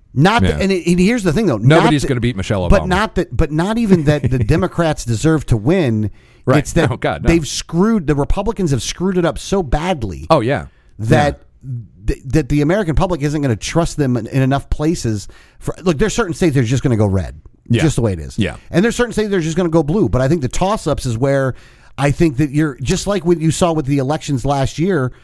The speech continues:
Speaker 1: in twenty twenty-two, that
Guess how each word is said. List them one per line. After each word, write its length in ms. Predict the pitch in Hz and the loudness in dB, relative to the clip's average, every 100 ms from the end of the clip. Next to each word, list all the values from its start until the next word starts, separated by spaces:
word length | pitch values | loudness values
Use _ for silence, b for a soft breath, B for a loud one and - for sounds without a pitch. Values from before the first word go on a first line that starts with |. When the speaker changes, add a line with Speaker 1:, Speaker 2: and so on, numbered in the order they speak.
| b b b | b b b
Speaker 1:
in 120 | 127 | -2
twenty 260 | - 165 156 | 2 2 2
twenty-two, 720 | 156 151 120 - 226 165 135 b b b 117 | 2 0 0 0 0 0 0 b b b 0
that 380 | 160 151 - | 0 0 -6